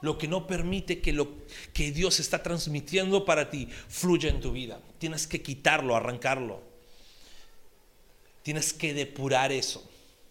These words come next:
Tienes que depurar lo que el Señor quiere que depures. Y lo pongo de ejemplo, ya que vivimos en una sociedad, en una vida tecnológica.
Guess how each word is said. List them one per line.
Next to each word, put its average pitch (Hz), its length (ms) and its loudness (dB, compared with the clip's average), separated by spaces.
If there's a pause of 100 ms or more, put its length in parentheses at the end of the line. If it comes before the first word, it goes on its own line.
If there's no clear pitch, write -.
(1200)
Tienes 151 280 0
que 160 180 4
depurar 131 520 2
lo 131 160 -2
que 139 100 -6
el 127 60 -2
Señor 123 600 -2 (480)
quiere 135 320 -2
que 117 120 -10
depures. 110 560 -12 (1200)
Y 143 80 -6
lo 160 140 0
pongo 294 340 2
de 226 100 0
ejemplo, 202 600 -2 (920)
ya 147 120 -8
que 175 80 -6
vivimos 160 380 -2
en 131 80 -4
una 143 160 -2
sociedad, 127 720 -4 (340)
en 123 140 -8
una 143 180 -6
vida 143 320 -2
tecnológica. 120 800 -4